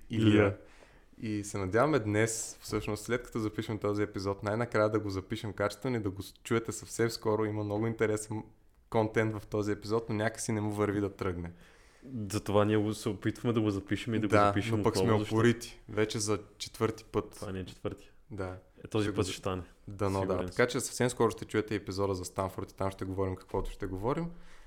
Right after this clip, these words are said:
Speaker 1: А за Бизнес Клуб Академията, а, просто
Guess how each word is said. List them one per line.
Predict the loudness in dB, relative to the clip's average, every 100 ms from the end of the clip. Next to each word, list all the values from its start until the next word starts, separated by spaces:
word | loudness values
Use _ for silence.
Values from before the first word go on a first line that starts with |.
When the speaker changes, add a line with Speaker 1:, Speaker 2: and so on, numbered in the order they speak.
| -10
Speaker 1:
А | -6
за | -4
Бизнес | -2 -4 -4
Клуб | -8 -10
Академията, | -6 -4 -2 -2 -4 -4 -4 -8 -20 _ -20 -10
а, | -6 -4 -4 -8 -12 -20 _ _ -20 -20 _ _ _ 0
просто | 0 0 -12